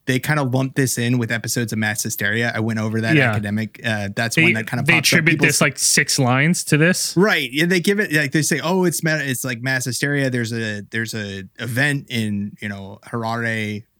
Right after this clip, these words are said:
Speaker 1: Zimbabwe," and they give, like, yeah, they give, like, six lines to it, and it's like, that doesn't really, that doesn't gel with all the other ones that you're putting there, where it's like people were, you know, kids were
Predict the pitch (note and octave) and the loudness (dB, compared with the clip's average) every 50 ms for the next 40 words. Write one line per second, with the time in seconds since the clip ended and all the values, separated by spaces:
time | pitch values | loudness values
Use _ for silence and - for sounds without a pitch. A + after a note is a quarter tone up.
0 | _ - - - G2+ G2 A2 A#2+ B2 A#2 A#2 A#2+ A#2 A#2 A2+ A2 A2+ A2 - A2+ | _ -10 -6 -6 -4 -2 -2 -2 -2 -2 -2 0 0 0 0 -2 -2 -4 -4 -4
1 | G#2+ G#2+ G#2+ G#2 G#2 B2+ A#2 A#2+ G#2+ A2 G#2 B2+ A#2 G2+ F#2 G#2+ A2+ C3 C3+ C#3+ | -4 -2 -2 -2 -2 -4 -4 -4 -6 -4 -4 -4 -4 -2 -4 -2 -2 0 0 0
2 | C#3 - - E3 - - C3+ C3 C3 B2 - - C3+ A#2+ A2 G#2 A2 A2 A2+ A2+ | -2 -2 -2 -2 -2 -2 -4 -4 -4 -4 -4 -4 -4 -4 -4 -4 -4 -4 -4 -4
3 | - - A2+ G#2+ G#2 - - _ _ _ _ - C#3 C#3 C3 D#3+ D#3 C3+ C3 C3+ | -6 -6 -6 -8 -10 -12 -18 _ _ _ _ 0 0 0 2 0 0 0 0 0
4 | B2+ C3 B2+ B2+ A#2+ A#2+ - B2+ B2+ B2 B2 C#3+ C3+ B2 C3 B2+ A2 - - A#2 | 2 2 2 2 0 -2 -2 -2 -2 0 0 0 0 0 -2 -2 -2 -2 -2 -2
5 | A#2+ B2 B2+ B2 A#2 G#2+ B2+ A#2+ A#2+ A2+ A2+ G#2+ A2+ A#2 B2 B2+ B2+ B2+ B2+ B2 | 0 0 -2 -2 -2 -2 -4 -4 -4 -2 -2 -2 -2 -2 0 0 0 0 0 0
6 | A#2+ B2+ C3 B2+ B2 C3 B2+ B2 A#2+ - - C3+ C3 B2 B2+ C3 B2+ B2+ B2 A#2 | -2 -2 -2 0 0 0 -2 -4 -4 -2 -2 -2 -2 -2 -2 -2 -4 -4 -4 -4
7 | G#2+ A2 - - G#2 G2+ - - A#2+ - B2 A#2 A2+ A2 G#2 G#2 G#2 G2+ - - | -6 -6 -6 -6 -8 -6 -4 -4 -4 -4 -4 -6 -4 -4 -4 -6 -6 -8 -12 -18
8 | - - _ - A#2+ A2+ G#2 G2+ F#2+ - - - B2+ A#2+ A#2 A2+ A2+ A#2 A2 G#2+ | -20 -18 _ -6 -4 -4 -4 -6 -8 -6 -4 -4 -2 -2 -4 -4 -4 -4 -4 -4
9 | G#2 G2+ G#2 | -4 -4 -6